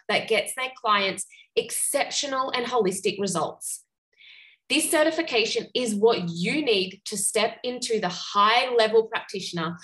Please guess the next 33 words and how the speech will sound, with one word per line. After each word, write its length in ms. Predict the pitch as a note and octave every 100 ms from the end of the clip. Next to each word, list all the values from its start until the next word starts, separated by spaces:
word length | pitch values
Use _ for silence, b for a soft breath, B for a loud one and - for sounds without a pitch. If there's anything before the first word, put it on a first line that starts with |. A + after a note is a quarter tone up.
| B -
that 160 | G#3+ F#3+
you 200 | A3+ A#3+
were 80 |
born 520 | F#3+ - G#3 G#3 G3+ G3+
to 140 | A3
be 420 | F3 E3 - - G3
and 180 | G3+
stand 520 | F#3+ - - G#3+ A3+ A#3
out 280 | G3 F#3+ -
from 160 | F#3+
the 80 | F#3
coaching 440 | F3+ E3+ - F3
crowd. 340 | F3 D3+ C#3 - _ _ _ _ _ _ -
You 180 | G#3+
will 140 | C4 C#4+
experience 720 | - - - A3 G3+ F#3 - -
undeniable 840 | E4 B3+ C4+ B3 A3 A3 G#3 G#3 F#3
growth 400 | F3 E3+ A#3 -
as 120 | G#3
a 60 | G#3+
premium 680 | - - G#3+ A#3 B3+ C4 B3+
health 320 | - G3+ G3+
and 140 | G3+ F#3+
wellness 320 | F3+ F3+ F3 -
coach. 460 | D3 - - - _ B B -
You 100 | A#3
will 80 | A3
be 240 | A#3+ A3+
mentored 600 | G#3 G3+ A3 B3+ A#3+ B3+
by 140 | F#3+
highly 480 | F3 F3 G3 G#3 A#3+
qualified 760 | A#3 - G3+ G#3 G#3+ G3+ G3 - _ F#3+
facilitators, 760 | F3+ G3 G#3 G#3 A3 A3+ A#3